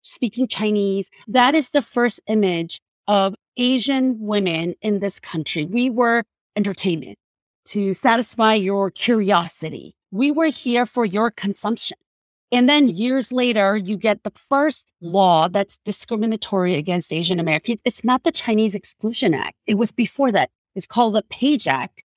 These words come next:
And it excluded specifically women coming from East Asian countries,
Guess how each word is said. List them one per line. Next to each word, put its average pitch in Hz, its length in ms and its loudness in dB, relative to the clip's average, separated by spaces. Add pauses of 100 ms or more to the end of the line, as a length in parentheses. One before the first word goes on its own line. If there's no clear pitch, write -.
(140)
And 208 160 2
it 214 140 0
excluded 277 720 0
specifically 226 1080 -2 (840)
women 277 540 4
coming 240 420 0
from 220 420 0
East 240 320 -4
Asian 190 280 0
countries, 170 720 -6